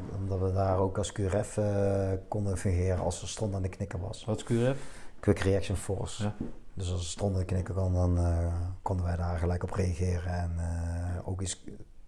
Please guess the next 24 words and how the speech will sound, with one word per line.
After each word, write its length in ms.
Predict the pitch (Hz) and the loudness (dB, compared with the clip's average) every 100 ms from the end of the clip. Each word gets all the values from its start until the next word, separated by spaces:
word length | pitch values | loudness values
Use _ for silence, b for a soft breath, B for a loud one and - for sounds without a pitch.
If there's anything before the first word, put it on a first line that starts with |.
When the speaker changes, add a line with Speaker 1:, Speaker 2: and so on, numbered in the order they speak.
| - | -12
Speaker 1:
kon 160 | - 92 | -4 0
ook 80 | 98 | 0
iets 120 | 92 | 0
betekenen 420 | 90 101 95 95 | -2 -2 -2 -2
voor 180 | 87 90 | -2 -2
de 160 | 87 87 | 0 0
Nederlandse 400 | 92 90 87 - | 0 0 0 0
ambassade. 580 | 101 92 - 98 98 98 B B B B B | -2 0 2 2 2 -2 B B B B B
Speaker 2:
Hmm. 180 | 98 92 B B B - - - | -2 -4 B B B -16 -18 -6
Speaker 1:
Ehm, 400 | 95 87 85 85 82 B B | 0 2 2 0 -2 B B
maar 200 | 98 90 | -2 0
dat 100 | 87 | 2
was, 120 | 92 | 4
dat 200 | 92 92 | 4 6
was 180 | 92 92 | 4 4
een 60 | 90 | 4
klein 220 | 98 92 | 4 4
gede-, 240 | 80 92 | 2 0
een 140 | 90 - | -2 0
klein 500 | 95 95 95 92 - - - - - - - - - - - - - - | 2 4 4 0 -6 -16 -18 -18 -16 -14 -14 -16 -16 -16 -18 -18 -16 -2
onderdeel 720 | 113 107 98 98 95 90 90 - | 2 4 6 6 6 6 2 -4
van 200 | - 92 | -2 0
onze 600 | 92 87 90 87 87 87 | 2 2 2 2 2 2
missie. 480 | 87 90 - 87 104 | 2 0 -2 -4 -6